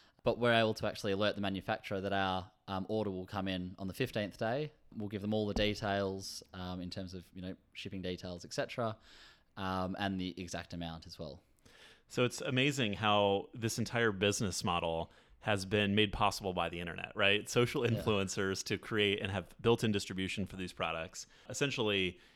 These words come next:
Speaker 2: you're doing pre-sales of a product, right? And then using just-in-time manufacturing and drop shipping
Speaker 1: Yeah.
Speaker 2: to handle fulfillment. It's, I mean, it's brilliant, right? And it's, it's something that wouldn't have existed ten years ago because all these different pieces needed to come together.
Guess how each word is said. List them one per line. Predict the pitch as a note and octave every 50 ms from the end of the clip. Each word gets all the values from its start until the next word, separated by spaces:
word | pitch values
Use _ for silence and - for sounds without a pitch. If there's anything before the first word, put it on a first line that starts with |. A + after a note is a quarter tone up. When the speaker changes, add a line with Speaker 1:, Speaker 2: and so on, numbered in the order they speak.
| _ _ -
Speaker 2:
you're | A2 G#2+ G#2
doing | G2 G2 A2 A2+ A2 G#2 G2 F#2
pre-sales | F#2 - - C#3 C3+ B2 - - G2 G2+ F#2 E2 D#2+ E2 E2 -
of | - F2+ F2+
a | F2
product, | - - G#2 F#2+ F2 E2 F2 - -
right? | - F#2 F2+ F2+ F#2+
And | F#2+ F#2+
then | F#2+ F#2+
using | F#2+ F#2+ F#2 G2+ F#2
just-in-time | F2 - G2+ F#2 - - G#2 - - F#2+ F#2 F#2
manufacturing | F2+ F2 F2+ E2 - G#2 F#2 F2 - - F#2+ F2
and | E2+ E2
drop | - G2 F#2+ F#2+
shipping | - - B2+ F2+ - F#2+ F2 E2+ E2+ D#2+ - - - - -
Speaker 1:
Yeah. | G#2+ G2
Speaker 2:
to | - G#2 F#2+ F#2
handle | G#2+ A2+ G#2+ G2 F#2
fulfillment. | - - F2+ - - B2+ A#2 G#2 F2 E2 E2+ - - - - - _ -
It's, | A#2 G2+ - - - - -
I | G#2
mean, | G#2 G2
it's | F#2 -
brilliant, | - E3+ F3 C3 F2+ E2 -
right? | G2 G#2 G#2+ A2+ A#2
And | A2 G#2+
it's, | G#2 G2+ - -
it's | A2+ A2+ G2+ -
something | - - B2+ G#2 - A2 G#2
that | G#2 G2 F#2+ F#2+ -
wouldn't | A#2 A2+ A2 G2+ G2
have | F#2+ F#2
existed | F#2 F2 G2 A#2 A#2 - G#2+ F2+
ten | - G#2+ F#2+
years | G#2 B2 B2+ G2+
ago | G#2+ F2+ F2+ F2 F2
because | F#2 F#2 - G2 F2+ F#2
all | F#2+ F#2 F#2
these | F#2+ F2+ E2+ - -
different | - - G2+ F2+ F2+ D#2+
pieces | G#2+ G2 F2+ F#2+ F2 F#2+
needed | F#2+ F2 E2+
to | - -
come | - G#2 F2+
together. | F2 F2 G2+ - - -